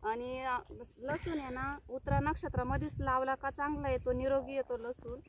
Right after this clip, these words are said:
त्यामुळे ना, आमच्याकडं उत्तरा नक्षत्रामध्येच लसूण लावित्या. जाड जाड कांड्या लावायच्या, बारीक नाही लावायच्या. तर सकाळपासून मी दोन वाफे लावले. इकडं पुढं एक आणि हा एक.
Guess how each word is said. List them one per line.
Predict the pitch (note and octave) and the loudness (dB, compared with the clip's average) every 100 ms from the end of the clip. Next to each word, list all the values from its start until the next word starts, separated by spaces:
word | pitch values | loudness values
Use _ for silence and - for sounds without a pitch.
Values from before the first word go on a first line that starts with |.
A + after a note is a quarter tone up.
| - - - - - | -20 -16 -16 -14 -6
त्यामुळे | B3+ C4+ D4 D#4 | -4 -4 -4 -4
ना, | C4 | -6
आमच्याकडं | C4+ C#4+ E4+ C#4 B3 | -6 -6 -8 -4 0
उत्तरा | C4 - C4+ | 0 0 0
नक्षत्रामध्येच | C#4 D4+ - C4 A#3+ B3 C#4 D4 - | 2 2 0 -4 -2 0 0 0 0
लसूण | C4+ C#4 D4+ C#4+ | 2 2 4 4
लावित्या. | A3+ G#3 G4+ - E4 - - - - - A3+ | 4 2 0 -4 -8 -12 -20 -16 -14 -4 2
जाड | A#3+ A#3+ | 2 2
जाड | B3 A#3+ | 0 0
कांड्या | B3 A#3+ A#3+ | -2 -2 0
लावायच्या, | A#3+ A#3 A#3+ A#3+ C4+ | 2 2 2 -2 -4
बारीक | A#3 A#3 A#3+ | -4 -2 -2
नाही | C4 C#4+ | -2 -2
लावायच्या. | A#3+ A3 G#3+ - B3 D4+ _ - - - - - _ _ - - _ _ | -2 -4 -10 -14 -16 -16 _ -20 -20 -20 -20 -20 _ _ -20 -20 _ _
तर | - B4+ | 2 4
सकाळपासून | C5 C4+ C4 B3 D4 F4+ D4+ | 4 -2 -2 0 0 2 2
मी | C4 | 4
दोन | B3+ C4 | 4 4
वाफे | C4+ D4 E4+ B3 | 4 2 2 2
लावले. | A#3+ B3+ C4+ A#3 C4+ - - - - - - | 4 2 2 0 -6 -14 -20 -16 -12 -10 -2
इकडं | - B3+ | 4 6
पुढं | C4 C#4 C4+ | 6 2 4
एक | B3 B3 B3 | 4 4 0
आणि | A#3+ A#3 | -2 -2
हा | A#3+ - A3+ | -6 -6 -4
एक. | A3+ | -2